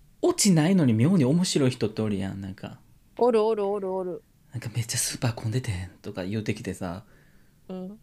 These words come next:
Speaker 1: なんか別に面白くないやん。
Speaker 2: うんうんうんうん。
Speaker 1: やのにさ、なんかその人言ったらさ、もう笑っちゃうみたいな人おるやん。
Speaker 2: おるおるおる。
Speaker 1: なんか、そういうなんか天性のこう、プレイヤーみたいなのもおればさ、
Speaker 2: うん。
Speaker 1: そのさっきのあの、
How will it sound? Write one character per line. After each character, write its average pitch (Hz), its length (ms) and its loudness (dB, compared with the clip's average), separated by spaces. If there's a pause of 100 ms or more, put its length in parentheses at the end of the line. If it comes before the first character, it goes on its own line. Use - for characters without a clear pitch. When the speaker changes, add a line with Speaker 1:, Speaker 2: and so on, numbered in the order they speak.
(140)
Speaker 1:
な - 80 4
ん - 40 2
か 139 60 2
別 208 300 8
に 175 80 6
面 208 160 8
白 285 140 10
く 233 100 10
な 131 120 8
い 175 120 10
や 156 160 8
ん。 - 140 -2 (680)
Speaker 2:
う 214 80 2
ん - 20 4
う - 0 -
ん 196 140 0
う - 20 -12
ん 151 40 -12
う - 20 -12
ん。 185 40 2
Speaker 1:
や 196 100 6
の 185 140 2
に 139 160 2
さ、 - 240 -2 (240)
な 156 160 10
ん 226 60 12
か - 60 8
そ 202 160 12
の 208 80 12
人 220 220 8
言 214 120 10
っ - 20 2
た 143 120 6
ら 117 100 6
さ、 107 180 0 (280)
も 117 120 4
う - 40 4
笑 190 180 6
っ 190 60 0
ち 190 120 6
ゃ 180 60 8
う 170 40 6
み 143 80 6
た 123 100 6
い 113 40 6
な 113 80 6
人 117 180 0
お 131 60 4
る 131 100 4
や 101 120 2
ん。 107 140 -6 (480)
Speaker 2:
お 214 180 2
る 196 120 2
お 196 100 2
る 185 100 0
お 180 100 0
る。 165 200 -8 (540)
Speaker 1:
な 120 100 0
ん 117 40 0
か、 110 100 -6 (140)
そ 330 300 2
う 339 80 4
い 339 60 4
う 330 180 4
な 214 100 2
ん 165 40 -2
か - 80 -6
天 262 320 6
性 120 240 4
の 107 140 2
こ 107 300 -2
う、 - 40 -14
プ 143 100 0
レ 160 160 4
イ - 40 6
ヤ 180 120 10
ー 147 40 0
み 151 100 -2
た 139 100 4
い 110 60 2
な 104 100 2
の 101 80 0
も 104 100 0
お 117 60 4
れ 110 100 2
ば 95 140 -2
さ、 117 320 -8 (600)
Speaker 2:
う 190 60 -6
ん。 180 220 -6 (120)
Speaker 1:
そ - 120 -6
の 113 60 0
さ 110 140 -4
っ 101 40 -6
き - 140 0
の 101 140 2
あ 95 60 0
の、 98 260 -4